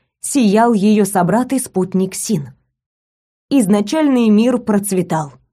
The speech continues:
Возникали и исчезали цивилизации, люди рождались и умирали, воевали, влюблялись, строили и разрушали, все как обычно,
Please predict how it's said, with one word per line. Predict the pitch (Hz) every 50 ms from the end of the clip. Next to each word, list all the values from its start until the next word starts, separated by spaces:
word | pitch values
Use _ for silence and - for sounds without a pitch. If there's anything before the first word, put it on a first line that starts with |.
| _ _ _ _ _ _ -
Возникали | 226 220 262 240 220 233 220 214 214 247 247 247 233 202
и | 190 190 185
исчезали | 185 - 214 196 170 214 208 185 175 170
цивилизации, | - - 185 170 160 165 160 147 214 254 254 254 - 240 240 226 220 208 - - _ _ _ _ _ _ _ -
люди | 269 285 339 349 247 208 220
рождались | 220 220 220 185 196 254 269 240 185 175 -
и | 208
умирали, | 190 185 185 185 196 226 254 269 254 247 233 208 - _ _ _ _ _ _ _ _
воевали, | 214 202 220 214 190 175 165 165 190 226 233 220 220 214 214 - _ _ _ _ _ -
влюблялись, | 202 220 240 247 240 202 196 202 226 285 302 285 254 247 240 - -
строили | - - - 302 349 349 294 226 208 196
и | 202 208 202
разрушали, | 196 190 180 - 190 185 170 - - 247 294 294 262 254 240 208 - - _ _ _ _ _ _ _ _ _
все | - - - 381 381
как | 339 320 320 339
обычно, | 349 262 214 - - - 170 147 139 -